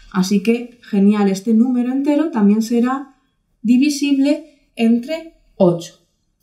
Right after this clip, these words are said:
El criterio de divisibilidad del nueve es parecido al del tres. Si sumamos sus cifras y nos dan un múltiplo de nueve, el número será divisible entre nueve.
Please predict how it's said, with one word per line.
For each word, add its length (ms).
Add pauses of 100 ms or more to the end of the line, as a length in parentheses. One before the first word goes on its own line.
(120)
El 180
criterio 460
de 120
divisibilidad 480
del 200
nueve 480 (400)
es 160
parecido 480
al 140
del 180
tres. 480 (680)
Si 220
sumamos 880
sus 400
cifras 720 (320)
y 140
nos 220
dan 200
un 80
múltiplo 420
de 120
nueve, 520 (200)
el 240
número 340
será 540
divisible 640
entre 260
nueve. 340